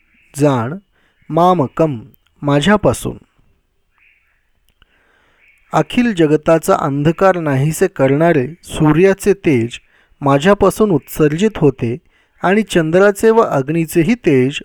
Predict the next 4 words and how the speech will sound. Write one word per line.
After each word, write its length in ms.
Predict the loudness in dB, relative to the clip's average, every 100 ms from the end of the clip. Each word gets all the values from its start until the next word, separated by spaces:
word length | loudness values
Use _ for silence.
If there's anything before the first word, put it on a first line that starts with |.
| _
माझ्यापासूनच 920 | -2 0 2 2 0 0 0 0 -2 -4
उत्सर्जित 580 | -4 -2 -2 0 -2 -4
होते. 440 | -2 -4 -4 -12 -14 _ _ _ _ _ _ _ _ _ _ _ _ _ _ -2
तात्पर्य 540 | -2 _ 2 2